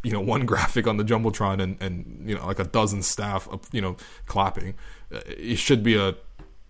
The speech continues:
two-minute long ovation in, in, in Scotiabank Arena as they unveil his jersey of him, uh, uh, his, uh, tro-,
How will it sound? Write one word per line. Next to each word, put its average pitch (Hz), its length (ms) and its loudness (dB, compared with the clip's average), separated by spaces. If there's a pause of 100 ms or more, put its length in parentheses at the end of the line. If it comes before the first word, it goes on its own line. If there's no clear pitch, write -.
two-minute 120 480 4
long 104 300 4
ovation 98 540 0
in, 92 160 -4
in, 95 260 -6
in 92 240 -4
Scotiabank 101 520 0
Arena 98 280 0
as 90 220 -2
they 90 180 -2
unveil 92 460 -2
his 92 180 -2
jersey 95 400 0
of 90 100 -4
him, 92 220 -6 (120)
uh, 110 120 0
uh, - 160 -4
his, 104 260 0
uh, 95 100 0
tro-, 117 320 0